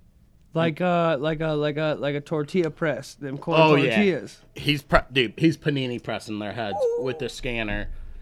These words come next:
Speaker 2: killing 'em, kills the whole office. Then eventually, the boss is like, "Fuck you, dude. You don't know this, but I'm really a wizard."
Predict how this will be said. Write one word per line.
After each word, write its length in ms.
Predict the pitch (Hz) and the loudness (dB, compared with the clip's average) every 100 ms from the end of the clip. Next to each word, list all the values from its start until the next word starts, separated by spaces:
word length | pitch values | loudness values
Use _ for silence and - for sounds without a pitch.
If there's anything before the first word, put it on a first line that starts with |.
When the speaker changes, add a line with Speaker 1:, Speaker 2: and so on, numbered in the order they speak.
| - | -14
Speaker 2:
killing 400 | - 165 156 131 | -2 0 2 0
'em, 220 | 117 113 110 - - - | -2 -4 -8 -16 -14 2
kills 260 | 147 143 | 4 4
the 80 | 135 | 4
whole 200 | 135 127 | 4 4
office. 680 | 147 151 151 156 143 143 - _ _ _ - | 8 6 6 4 2 -2 -12 _ _ _ -12
Then 500 | 123 147 147 143 147 - - - | -2 0 2 2 0 -4 -14 -6
eventually, 840 | 113 127 147 143 131 113 113 117 _ _ - _ _ - | -2 4 4 4 0 0 -2 -4 _ _ -20 _ _ -12
the 100 | 123 | -8
boss 400 | 107 123 135 139 | -4 0 0 0
is 180 | 135 113 | -6 -6
like, 320 | 120 113 104 - - | -4 -2 -4 -10 0
"Fuck 300 | 175 165 - | 2 2 0
you, 200 | 180 160 | -4 -2
dude. 400 | 147 165 165 160 - _ _ 123 | 4 6 6 2 -16 _ _ -6
You 120 | 180 | 0
don't 180 | 175 165 | 2 4
know 160 | 170 | 4
this, 200 | 151 143 | 4 2
but 120 | - 139 | 0 -4
I'm 160 | 135 | 0
really 180 | 143 139 | 0 0
a 60 | 135 | 0
wizard." 580 | 127 156 131 139 135 | 0 0 0 -4 -4